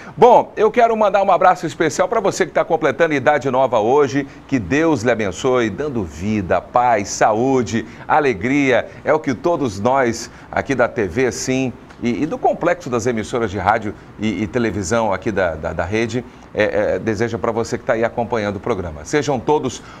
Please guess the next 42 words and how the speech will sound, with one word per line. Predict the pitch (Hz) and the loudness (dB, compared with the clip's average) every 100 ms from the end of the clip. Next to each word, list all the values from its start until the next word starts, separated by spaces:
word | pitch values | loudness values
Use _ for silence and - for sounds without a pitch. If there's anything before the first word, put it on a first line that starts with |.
| - | -6
muito | 120 190 269 233 | 0 2 2 2
bem-vindos. | 185 135 135 98 - - - | 2 2 0 -2 -6 -8 0
Um | 214 | 4
lance | 240 233 233 | 4 4 2
do | 214 196 | 4 4
Rio | 190 233 202 | 4 2 4
Doce | 180 220 175 - 202 | 4 2 0 -2 -2
Saúde, | - - 190 180 185 160 185 - - - | 0 2 4 4 2 2 -2 -2 -8 0
o | 175 | 0
seu | 175 190 | 2 2
melhor | 185 160 180 160 - | 2 4 4 2 0
plano | - 185 180 160 | 0 2 2 0
de | 160 | 0
saúde. | 185 160 151 - - - | 2 0 0 -6 -18 -2
Você | 247 226 | 0 2
precisa | 233 208 240 208 | 2 2 2 2
de | 180 | 2
um | 190 | 0
plano | 180 214 202 | 4 4 4
de | 180 | 2
saúde | 185 185 190 156 | 4 4 4 0
de | 175 | 0
qualidade? | 208 180 175 202 170 - - - | 2 4 6 6 4 -2 -20 -6
Perca | - 175 175 156 | 0 0 2 0
tempo | 175 170 175 | 0 0 2
não, | 175 170 | 2 2
amigão. | 160 151 175 160 - - | 2 4 4 2 -4 -4
Faça | - 175 165 175 | 2 4 4 2
agora | 160 165 | 2 2
mesmo | 151 165 143 151 - - | 2 0 0 -2 -4 -2
o | 143 | 0
seu | - 170 | 2 4
Rio | 151 151 | 6 4
Doce | 135 151 147 139 | 4 4 2 2
Saúde. | 147 110 90 - - - | 4 4 0 -6 -16 -6
Hoje | - 202 208 | 2 2 2
tem | 190 | -2
classificados, | 175 165 185 202 208 | 0 0 0 2 2
como | 190 147 | 0 -2
eu | |
já | 139 180 | 0 0
disse, | 165 226 | 0 -4